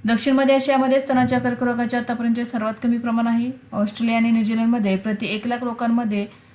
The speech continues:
शंभर पॉइंट तीन प्रकरणे आहेत, तर दक्षिण मध्य आशियामध्ये प्रति एक लाख लोकांमध्ये सव्वीस पॉइंट सात प्रकरणे आहेत. सर्वाधिक मृत्यूदर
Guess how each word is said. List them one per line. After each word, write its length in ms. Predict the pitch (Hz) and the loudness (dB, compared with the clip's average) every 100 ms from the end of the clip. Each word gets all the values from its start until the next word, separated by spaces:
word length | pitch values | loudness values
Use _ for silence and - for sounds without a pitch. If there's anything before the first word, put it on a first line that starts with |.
| - | -18
शंभर 360 | - 247 240 254 | -2 2 4 4
पॉइंट 260 | 262 262 | 4 2
तीन 140 | 254 254 | 4 2
प्रकरणे 360 | 247 254 240 | 2 0 0
आहेत, 220 | 233 233 247 - - - | 2 0 -2 -10 -12 -2
तर 60 | |
दक्षिण 360 | 196 208 208 233 | 0 0 0 2
मध्य 220 | 226 220 | 2 2
आशियामध्ये 680 | 233 226 240 226 226 214 185 | 0 0 0 0 0 0 -2
प्रति 320 | 190 202 214 | 0 -2 0
एक 160 | 208 220 | -2 0
लाख 120 | 214 | -2
लोकांमध्ये 580 | 220 214 220 220 214 247 | -2 -2 -2 -2 -2 -4
सव्वीस 360 | 233 196 202 | -2 -2 -2
पॉइंट 200 | 214 240 | -2 -4
सात 160 | 247 190 | -2 -4
प्रकरणे 420 | - 175 175 165 | -4 -8 -4 -4
आहेत. 240 | 170 180 175 - - - - - - - - | -4 -4 -8 -16 -20 -20 -20 -20 -20 -20 -2
सर्वाधिक 380 | 247 262 277 269 | 2 2 2 2
मृत्यूदर 520 | 277 269 269 262 | 0 0 0 2